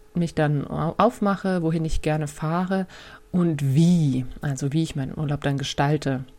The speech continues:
Und ich finde, das sind halt so drei Fragen, die du dir auch stellen solltest, bevor du in den Urlaub fährst, auch wenn man gerade mit zwei Leuten unterwegs ist, also mit einem Partner oder einer Partnerin oder dann mit der Familie oder auch mit Freunden, sollte man sich diese Fragen einfach stellen,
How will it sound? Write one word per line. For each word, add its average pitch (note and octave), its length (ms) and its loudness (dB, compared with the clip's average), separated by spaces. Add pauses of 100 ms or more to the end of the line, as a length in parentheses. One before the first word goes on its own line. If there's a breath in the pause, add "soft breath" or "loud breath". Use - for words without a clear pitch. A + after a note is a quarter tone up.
(280)
Und F#3+ 140 0
ich F#3+ 100 -2
finde, B3 220 6
das G#3+ 160 -2
sind G#3 180 -2
halt F#3 140 0
so F3 100 -2
drei E3 300 -2
Fragen, G#3+ 680 2 (500 loud breath)
die F3+ 360 4 (160)
du G3+ 140 0
dir F#3 200 2
auch D#3 120 -2
stellen E3 340 0
solltest, G3+ 400 -2
bevor F3+ 260 -2
du F3 80 4
in D3+ 80 2
den D3 120 0
Urlaub D3+ 300 0
fährst, G3 580 -2
auch F3 320 -2
wenn E3 140 2
man D#3 220 0
gerade D3+ 600 -2 (220)
mit D3+ 240 -2
zwei F3+ 260 0
Leuten G3 300 0
unterwegs F3+ 420 0
ist, F#3 120 0
also D3+ 180 0
mit C#3+ 100 -2
einem C#3 120 -4
Partner F#3+ 260 0
oder D#3+ 100 0
einer C#3+ 120 -2
Partnerin F3+ 640 -2 (400 loud breath)
oder E3+ 180 0
dann D#3 160 4
mit D#3 120 0
der D3+ 80 0
Familie G3+ 560 2
oder E3+ 180 2
auch D#3 80 -2
mit D3 160 -4
Freunden, A3+ 720 2 (720)
sollte F#3 280 2
man F3 180 4
sich E3+ 140 0
diese E3+ 200 -2
Fragen F3 400 -2
einfach D3+ 320 -4
stellen, F3+ 420 2